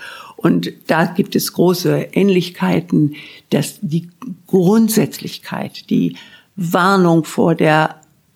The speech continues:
eigentlich alles vernichtenden Gefahr, die ja bei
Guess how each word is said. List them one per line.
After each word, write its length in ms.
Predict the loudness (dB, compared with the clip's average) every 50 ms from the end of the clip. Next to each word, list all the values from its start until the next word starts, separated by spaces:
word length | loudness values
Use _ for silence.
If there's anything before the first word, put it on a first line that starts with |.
| _ _ _ _ _ _ _ _ _ _ _ _ _ _ _ _ _
eigentlich 580 | -2 0 2 2 2 2 2 0 -2 -4 -10 -20 _ _ _ _ _ _ _ _ _ _ _ _
alles 320 | -2 0 0 0 0 -2
vernichtenden 600 | -2 0 0 0 0 0 -2 -4 -2 0 0 2
Gefahr, 520 | 0 0 -2 0 0 2 2 2 2 0 0 0
die 140 | 2 2
ja 140 | 2 2 2
bei 340 | 0 0 0 0 0 -2 -4